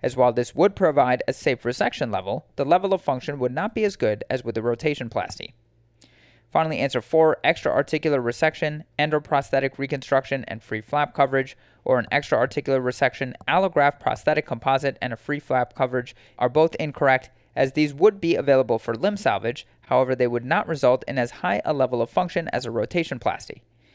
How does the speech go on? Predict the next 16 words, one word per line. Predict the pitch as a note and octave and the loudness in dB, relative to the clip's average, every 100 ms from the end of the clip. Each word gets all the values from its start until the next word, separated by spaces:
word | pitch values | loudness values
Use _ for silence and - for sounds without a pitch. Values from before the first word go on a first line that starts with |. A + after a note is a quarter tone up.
| _ _ | _ _
In | C#3 | -4
addition, | C3 C3+ - | 0 0 0
these | C3+ B2+ | -6 -6
procedures | - B2 C#3+ C3+ C3 | -6 -4 -4 -2 -4
would | C3 A#2+ | -2 -2
likely | B2+ D#3+ D#3 | 0 0 -2
require | C#3+ B2+ A#2+ B2 | -2 0 0 0
many | B2 D#3+ F3+ | -2 -4 -4
subsequent | - - - - F#3 | -2 -2 -2 -2 -4
operations, | - C3+ G#2 F#2 - A#2 D#3 _ _ _ | -4 -6 -6 -6 -8 -10 -12 _ _ _
given | D#3+ C#3 | -4 -2
the | B2 | -2
higher | - F3+ F3+ | 0 0 2
rates | C3+ B2+ - | 0 -2 -4
of | |
complication | - F3 F#3+ D#3+ B2 - A2 | -4 -4 -4 -6 -8 -8 -10